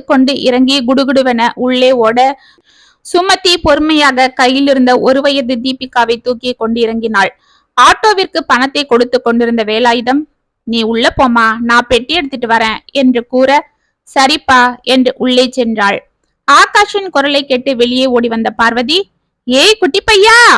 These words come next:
எப்படா வந்த? வாடா தங்கம்" என்று அவனை வாரி அணைத்தாள். சுமதியிடம் இருந்த குழந்தையை வாங்கி கொண்டவள் தனது மகளை உள்ளே அழைத்துச் செல்ல, அவளை பார்த்து உள்ளிருந்து ஓடி வந்த சுகன்யா, "வாங்க நீ வாங்க" என்று கையில் இருந்த தண்ணீர் சொம்பை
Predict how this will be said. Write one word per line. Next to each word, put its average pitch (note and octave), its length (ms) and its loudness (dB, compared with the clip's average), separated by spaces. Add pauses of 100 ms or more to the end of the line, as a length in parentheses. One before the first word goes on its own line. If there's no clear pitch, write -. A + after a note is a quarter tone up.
(200)
எப்படா D#4+ 440 0
வந்த? F#4+ 240 0 (200)
வாடா C4+ 420 4
தங்கம்" D#4 580 4 (120)
என்று D4 280 0
அவனை C4+ 180 2
வாரி B3+ 320 2
அணைத்தாள். A3+ 500 -2 (420)
சுமதியிடம் F#4+ 640 -2
இருந்த B3+ 340 2 (120)
குழந்தையை C4 480 2
வாங்கி B3 280 0
கொண்டவள் A#3+ 460 0 (140)
தனது C4 360 0
மகளை A#3+ 340 0 (100)
உள்ளே A#3+ 220 0
அழைத்துச் A#3+ 460 -2
செல்ல, B3 200 0 (500)
அவளை C#4 300 2
பார்த்து C4 440 0 (140)
உள்ளிருந்து C#4+ 480 0
ஓடி A#3+ 240 0
வந்த A#3+ 240 0
சுகன்யா, B3+ 500 0 (440)
"வாங்க C4+ 320 2
நீ C4+ 180 4 (100)
வாங்க" C4+ 300 2 (320)
என்று D4 280 0
கையில் C#4 360 0
இருந்த C4+ 240 0
தண்ணீர் B3+ 420 -2
சொம்பை A3+ 260 -4